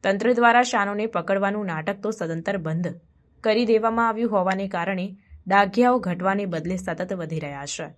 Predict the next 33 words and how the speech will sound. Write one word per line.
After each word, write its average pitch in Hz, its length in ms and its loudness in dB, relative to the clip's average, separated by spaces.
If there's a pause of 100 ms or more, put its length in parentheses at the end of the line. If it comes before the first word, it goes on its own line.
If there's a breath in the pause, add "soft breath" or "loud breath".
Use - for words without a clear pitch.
(140)
અને 180 200 -4
હવે 170 280 -2
તો 208 140 -2
શહેરના 175 500 -4
અનેક 175 340 -4
રસ્તાઓ 165 380 -2
પર 190 180 -2
ટોળા 165 300 -4
સ્વરૂપે 165 460 -6
શ્વાનો 175 460 -8 (460 soft breath)
અડ્ડો 233 300 6
જમાવીને 196 520 2
બેસી 160 320 -6
જાય 143 200 -8
છે. 147 220 -12 (280)
તેથી 208 260 -2
જરૂરી 185 340 -2
કામસર 185 480 -2
બહાર 175 300 -4
નીકળતા 170 460 -4
લોકોને 175 520 -6 (440 soft breath)
સૌથી 254 380 4
પહેલી 202 460 -2
ચિંતા 175 500 -4 (240)
શ્વાનોની 220 440 2
સતાવા 165 480 -6
લાગી 147 300 -10
છે. 170 220 -8 (1400)
સિવિલના 294 440 6
સૂત્રોએ 269 400 6
જણાવ્યું 220 540 2
કે 233 140 2
જો 175 360 -2